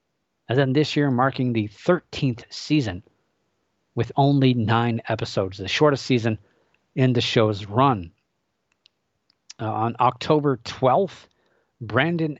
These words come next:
Alvis, the lead tech on the show, I have no idea who that is. Uh, he's the lead tech on the show, uh, was on the Midnight Society radio show where he revealed that the Ghost Hunters television show might not be returning.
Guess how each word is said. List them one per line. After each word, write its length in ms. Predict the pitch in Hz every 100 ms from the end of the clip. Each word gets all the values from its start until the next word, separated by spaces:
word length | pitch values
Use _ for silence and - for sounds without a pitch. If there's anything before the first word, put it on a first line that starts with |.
| -
Alvis, 680 | 143 170 107 87 - - - _ _
the 100 | 104
lead 300 | 92 131 120
tech 260 | - 131 -
on 180 | 123
the 80 | 110
show, 180 | - 123
I 100 | 98
have 160 | 90 92
no 180 | 98
idea 240 | 95 90 90
who 80 | 90
that 160 | 92
is. 260 | 92 113 -
Uh, 120 | -
he's 200 | - 120
the 60 | 117
lead 220 | 113 123
tech 280 | 117 143 120
on 120 | 123
the 80 | 110
show, 320 | - 131 113 - - - - - -
uh, 100 | 123
was 140 | 123
on 120 | 139 139
the 120 | 127
Midnight 460 | 120 151 156 151
Society 480 | - 123 156 139 131
radio 340 | 123 131 131 123
show 280 | - 147 185
where 140 | 143
he 120 | 110
revealed 600 | 107 104 131 156 165 143 - _ _ _ -
that 100 | 117
the 60 |
Ghost 320 | 101 135 147
Hunters 280 | - 143 143
television 420 | - 135 120 110
show 440 | 110 - 113 110 107 _ _ _ _
might 380 | 107 113 131 117
not 260 | 113 110
be 200 | - 107
returning. 680 | 101 95 - - 147 113